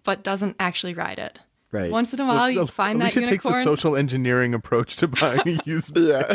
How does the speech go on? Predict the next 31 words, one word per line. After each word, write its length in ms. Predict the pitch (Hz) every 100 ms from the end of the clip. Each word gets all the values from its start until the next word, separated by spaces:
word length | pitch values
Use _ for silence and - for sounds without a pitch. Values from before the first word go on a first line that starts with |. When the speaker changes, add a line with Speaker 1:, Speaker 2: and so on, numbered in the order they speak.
| - 494 -
Speaker 3:
bike. 120 | 339 -
<laughs> 60 |
Speaker 1:
Honestly, 340 | 269 392 403 403
I 140 | 311
do. 360 | 190 202 285 196
Like, 300 | 220 220 - _ _ _ _ _ _ _ _
if 160 | - 302
the 100 | 320
bike, 340 | 247 277 294 _ _ -
all 180 | 226 269
in 100 | 240
all, 160 | 240
seems 280 | 269 277 233
pretty 240 | 262 277
good, 280 | 233 208 294 - _ _ _ _
which 400 | 208 208 - - _ _ _ _ _ -
obviously 400 | 214 233 226 208
go 160 | 214
through 100 | 247
your 120 | 285 277
checks, 480 | 254 240 - - - _ _
like, 180 | 170 165
check 200 | 202 196
the 80 | 185
frame, 420 | 254 269 262 262
check 140 | 196
the 60 | -
suspension, 680 | - - 247 233 233 226 226
check 200 | 226 -
the 60 | -
parts, 520 | 240 226 220 214